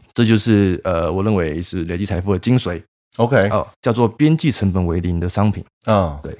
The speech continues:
Speaker 1: 就是你要去做一些类似这种商品的一些
Speaker 2: 是。
Speaker 1: 东西，例如说书，
Speaker 2: OK。
Speaker 1: 例如说媒体，
Speaker 2: 嗯。
Speaker 1: 例如说你写一首歌、拍一部电影，
Speaker 2: 嗯。
Speaker 1: 都是这一种。
Speaker 2: 比如说写一个软体。
Speaker 1: 写一个软体，比如说比尔盖茨就是这样，他写一个软体，呃，Windows 嘛。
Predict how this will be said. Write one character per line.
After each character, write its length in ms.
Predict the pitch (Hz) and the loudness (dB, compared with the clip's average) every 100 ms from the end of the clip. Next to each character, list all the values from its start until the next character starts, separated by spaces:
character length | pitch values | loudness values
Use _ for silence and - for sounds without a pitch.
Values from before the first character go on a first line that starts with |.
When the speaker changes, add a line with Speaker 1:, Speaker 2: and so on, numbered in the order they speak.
| _ _ | _ _
Speaker 1:
就 140 | - 117 | -2 2
是 80 | |
你 140 | 117 104 | 4 4
要 180 | 104 113 | 2 0
去 160 | 131 | -2
做 240 | 110 123 110 | 0 2 2
一 60 | |
些 380 | 104 104 101 101 - | 2 2 2 0 0
类 220 | 160 151 | 4 4
似 260 | 101 - 110 | 2 0 0
这 80 | 104 | 0
种 160 | 87 | -2
商 220 | 95 92 95 | -2 -2 -2
品 200 | 90 - | -6 -10
的 140 | - | -6
一 100 | 95 | -4
些 320 | 85 78 - - | -2 -4 -6 -10
Speaker 2:
是。 280 | - 90 80 _ - | -6 -6 -8 _ -2
Speaker 1:
东 140 | 104 | 0
西， 220 | 92 87 85 | 2 -2 -2
例 80 | 113 | 2
如 40 | |
说 100 | 110 | 2
书， 260 | - 127 151 _ _ | 2 -2 -6 _ _
Speaker 2:
OK。 260 | 107 110 104 | -6 -2 -2
Speaker 1:
例 60 | 101 | 0
如 60 | |
说 100 | 98 | 0
媒 240 | 101 90 98 | 0 0 -2
体， 240 | - - _ - | -6 -18 _ -2
Speaker 2:
嗯。 180 | 113 98 | 0 0
Speaker 1:
例 40 | |
如 60 | 104 | 0
说 100 | 104 | 2
你 80 | 104 | 2
写 140 | 98 | 0
一 40 | 98 | -2
首 140 | 87 | -2
歌、 360 | - 101 101 117 _ - | -2 0 0 -4 _ -2
拍 120 | 104 | 0
一 20 | |
部 100 | 101 | 0
电 180 | 104 107 | 2 2
影， 160 | 90 - _ - | 2 -4 _ -2
Speaker 2:
嗯。 180 | 95 87 | 2 2
Speaker 1:
都 100 | 98 | 2
是 120 | 98 | 0
这 80 | 92 | -4
一 60 | |
种。 140 | 90 - _ _ | -6 -14 _ _
Speaker 2:
比 80 | 98 | -2
如 60 | |
说 100 | 104 | -2
写 200 | 117 92 | -2 -2
一 20 | 87 | 0
个 80 | |
软 280 | 92 82 90 | 0 0 -2
体。 160 | 110 107 | -2 -6
Speaker 1:
写 200 | - 92 | -6 -4
一 40 | |
个 60 | 92 | -2
软 200 | 87 87 | 0 -2
体， 220 | - - - - | -4 -10 -14 -2
比 60 | |
如 60 | 117 | 0
说 100 | 135 | 2
比 140 | 123 | 4
尔 60 | 107 | 4
盖 160 | 107 101 | 4 2
茨 100 | 95 | 0
就 80 | |
是 120 | 90 85 | -4 -4
这 80 | |
样， 140 | 85 92 - | -6 -8 -6
他 260 | 117 107 107 | 0 2 2
写 160 | 98 | 0
一 20 | |
个 80 | 98 | -2
软 220 | 95 92 | -2 -2
体， 200 | 92 90 | -2 -4
呃， 180 | 82 85 | -4 -4
Windows 480 | 92 113 92 80 | 2 2 2 -4
嘛。 80 | - | -10